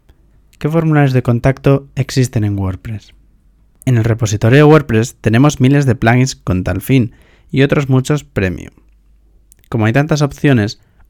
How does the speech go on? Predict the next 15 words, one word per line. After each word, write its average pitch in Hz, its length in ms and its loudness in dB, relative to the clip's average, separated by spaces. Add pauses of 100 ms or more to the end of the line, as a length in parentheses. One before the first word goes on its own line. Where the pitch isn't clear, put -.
hoy 127 120 2
te 131 120 0
voy 123 140 4
a - 20 4
decir 104 500 -2
tres 165 380 -2 (240)
de 117 120 -4
las 98 140 -2
opciones 107 640 -2
que 117 80 -4
más 127 240 -2
uso 180 400 -6
y 131 140 -4
que 113 100 -2
recomiendo. 92 640 -6